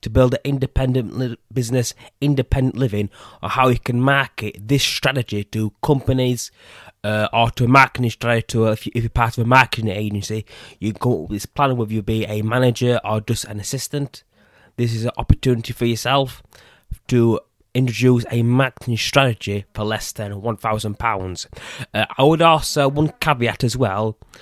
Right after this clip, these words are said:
uh, this is advice by Robert Greene, try not to outshine the master. I don't know your work situation, I don't know who your bosses are,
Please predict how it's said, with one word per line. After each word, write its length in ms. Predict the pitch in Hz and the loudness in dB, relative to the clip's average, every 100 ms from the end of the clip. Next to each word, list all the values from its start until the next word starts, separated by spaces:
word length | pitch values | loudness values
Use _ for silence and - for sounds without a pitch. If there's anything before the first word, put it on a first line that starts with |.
| - - - | -20 -20 -8
uh, 240 | 107 110 | -4 -2
this 200 | 127 143 | 0 2
is 60 | 135 | 4
advice 380 | 117 135 135 - | 6 6 4 2
by 220 | 127 127 | 2 4
Robert 340 | 123 135 107 | 4 2 0
Greene, 420 | 131 120 98 95 - - - - | -2 0 0 -4 -8 -18 -20 -12
try 420 | - 156 139 139 | 4 6 6 6
not 300 | 135 135 - | 2 0 -4
to 120 | 147 - | -6 -2
outshine 640 | 127 131 - 151 123 107 101 | -2 -2 -2 0 0 0 -2
the 80 | |
master. 560 | 107 110 - - 92 90 _ _ - - | -2 -4 -4 -6 -8 -8 _ _ -12 -6
I 80 | 113 | 4
don't 260 | 143 143 | 6 6
know 120 | 135 | 6
your 180 | 135 117 | 4 4
work 240 | 123 156 - | 4 2 0
situation, 600 | - - 151 143 151 123 | -6 0 2 2 -2 -2
I 60 | |
don't 240 | 113 123 117 | 2 2 2
know 100 | 113 | 0
who 140 | 123 | 0
your 140 | 113 | 0
bosses 340 | 110 127 139 131 | 0 -2 -4 -2
are, 260 | 135 131 | 2 0